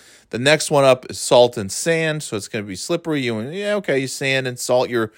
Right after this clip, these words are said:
your sidewalk and your driveway and your porch and all that stuff. Okay, that makes sense. Then the next one is gas the snowblower. Ha-, make sure your snowblower is ready and has gas. That means there's, okay, there's gonna be a lot of snow. Get the snowblower ready.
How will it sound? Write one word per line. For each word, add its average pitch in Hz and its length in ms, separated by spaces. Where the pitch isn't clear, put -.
your 110 120
sidewalk 113 680
and 107 100
your 95 80
driveway 104 640
and 95 80
your 90 80
porch 98 420
and 95 80
all 92 120
that 90 120
stuff. 139 340
Okay, 110 340
that 120 120
makes 104 220
sense. 101 200
Then 160 160
the 160 100
next 202 400
one 139 220
is 131 180
gas 147 560
the 139 60
snowblower. 107 720
Ha-, 117 100
make 131 220
sure 143 160
your 127 80
snowblower 156 600
is 143 120
ready 143 240
and 123 100
has 127 200
gas. 131 320
That 127 160
means 143 220
there's, 175 180
okay, 214 220
there's 208 120
gonna 190 120
be 180 100
a 165 40
lot 175 140
of 180 80
snow. 196 440
Get 139 180
the 175 60
snowblower 170 640
ready. 160 420